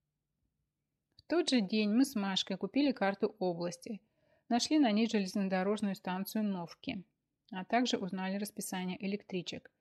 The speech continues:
и в ближайшее воскресенье туда отправились. Переезд и станцию я сразу же узнала. Приземистое здание вокзала с большими окнами на фасаде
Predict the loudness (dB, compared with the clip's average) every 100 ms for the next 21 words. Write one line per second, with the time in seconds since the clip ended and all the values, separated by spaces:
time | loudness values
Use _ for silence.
0 | _ _ _ _ 4 6 6 6 4 4
1 | 2 0 -4 -4 2 4 4 2 -10 -8
2 | -8 -8 -10 -8 -8 -8 -12 -14 -18 -20
3 | _ _ _ _ _ _ _ _ _ -4
4 | -2 0 2 0 0 -8 -6 -4 -4 -2
5 | -4 -4 -8 -6 -6 -6 -6 -8 -8 -10
6 | -14 -18 _ _ _ _ _ _ _ 0
7 | 4 4 4 2 2 2 2 2 2 2
8 | 2 -2 -6 -6 -4 -4 -6 -6 -4 0
9 | 0 -2 -6 -6 -6 -4 -4 -4 -4 -2
10 | -2 -4 -8